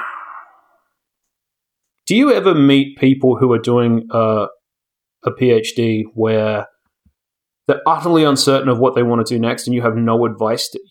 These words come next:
th-, that you could p-, potentially give them? I'm not saying they're asking for advice, like, but if you searched in your brain for what advice would I give someone who's doing a P H D in English literature or a P H D in some reasonably obscure form of linguistics,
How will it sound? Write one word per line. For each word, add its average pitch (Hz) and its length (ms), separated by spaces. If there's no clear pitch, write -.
th-, 123 180
that 120 160
you 127 160
could 113 200
p-, - 60
potentially 113 520
give 110 180
them? 139 180
I'm 147 60
not 175 140
saying 151 100
they're 123 160
asking 127 300
for 117 160
advice, 107 440
like, 117 140
but 139 140
if 131 100
you 143 100
searched 147 600
in 131 140
your 120 180
brain 120 400
for 113 180
what 120 140
advice 113 320
would 131 240
I 131 120
give 123 260
someone 113 320
who's 107 120
doing 113 200
a 107 40
P 113 180
H 104 180
D 117 100
in 110 80
English 110 380
literature 110 500
or 113 200
a 107 80
P 127 160
H 107 200
D 107 300
in 107 440
some 117 520
reasonably 117 560
obscure 110 340
form 110 240
of 107 100
linguistics, 110 680